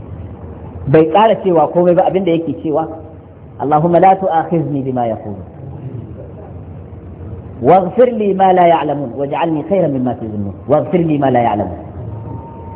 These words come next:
Ya Allah, kada ka kama ni da irin maganganun da suke yi. Kada ka kama ni da maganganun. Ka gafarta mun abin da nake yi wanda ba su sani ba. Ka sanya ni fiye da yadda suke tsammani.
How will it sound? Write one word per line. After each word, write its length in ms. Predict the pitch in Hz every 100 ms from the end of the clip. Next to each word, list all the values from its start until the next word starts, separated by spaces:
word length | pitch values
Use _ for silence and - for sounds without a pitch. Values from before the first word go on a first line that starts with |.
| - -
Ya 180 | 151 175
Allah, 220 | 185 147
kada 240 | 208 202
ka 100 | - 156
kama 360 | 175 170 160
ni 60 | 143
da 80 | 143
irin 160 | 143 123
maganganun 400 | 110 110 107 110
da 60 | 95
suke 100 | -
yi. 80 | 82 - - - - - - - - -
Kada 200 | 226 247
ka 100 | 165
kama 240 | - 160 143
ni 60 |
da 80 | 139
maganganun. 420 | 123 113 110 110 107 - - - - - - - - - - - - - - - - -
Ka 80 | 151
gafarta 600 | 170 233 220 185 - 175
mun 140 | 175 - 156
abin 320 | 143 175 175
da 80 | 156
nake 240 | 151 -
yi 200 | 143 147
wanda 200 | 135 117
ba 80 | 110
su 80 | 107
sani 180 | 139 110 80
ba. 60 | - - - - - - - - - - - - 110 - - - - -
Ka 100 | 147
sanya 360 | 208 208 170 165
ni 80 | 165 160
fiye 160 | 170
da 80 | 180
yadda 180 | 165 147 -
suke 160 | 139
tsammani. 420 | 131 107 104 -